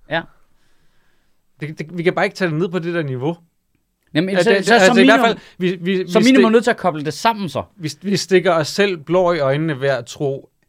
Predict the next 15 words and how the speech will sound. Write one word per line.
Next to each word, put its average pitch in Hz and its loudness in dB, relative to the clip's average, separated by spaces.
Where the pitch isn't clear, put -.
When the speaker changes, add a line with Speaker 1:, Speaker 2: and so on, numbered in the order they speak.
Speaker 2:
at, 139 -6
at - -10
det 143 -2
skal 135 -4
handle 147 -2
om, 127 -4
øh, 117 -6
Jørgen 135 0
nede 139 -2
på 139 -10
en 113 -8
gågade, 120 -6
og 117 -6
hvad 120 -2
han 123 -8